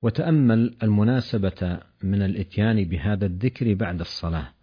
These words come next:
فالمصلي لولا توفيق الله له وعونه ما صلى، فناسب تجديد طلب العون عقب هذه الصلاة التي يسرها الله، أي كما يسرت لي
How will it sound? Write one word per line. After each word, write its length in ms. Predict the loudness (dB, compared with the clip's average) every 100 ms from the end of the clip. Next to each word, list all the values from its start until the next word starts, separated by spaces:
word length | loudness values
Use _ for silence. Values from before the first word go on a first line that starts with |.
| _ _ _ _ _ _ _
فالمصلي 920 | 2 4 4 2 0 2 4 2 0 _
لولا 340 | -2 2 2 2
توفيق 580 | 0 -2 0 -2 0 0
الله 480 | 0 0 -2 -2
له 220 | -2 -2 -4
وعونه 840 | -4 -2 2 4 4 2 -2 -4 -10 _ _ _ _ _ _
ما 260 | 0 2 0
صلى، 460 | -2 -4 -4 -6 -12 _ _ _ _ _
فناسب 880 | -2 2 2 0 -2 -2 -2 -4 -6 -8
تجديد 600 | -4 -4 -2 0 0 0
طلب 380 | -4 -2 -2 0
العون 580 | -2 -2 -2 -2 -2 -4 -6
عقب 420 | -8 -4 -4 -2
هذه 460 | -2 -4 -4 -4
الصلاة 520 | -6 -6 -4 -2 -4 -6 -8 -4
التي 360 | -2 -2 -4
يسرها 540 | -4 -4 -6 -4 -6 -6
الله، 280 | -6 -8 -10 _ _ _ _ _ _ _ -2
أي 120 | 0
كما 320 | 2 2 2 2
يسرت 580 | 0 -4 -6 -6 -4
لي 340 | 0 2 0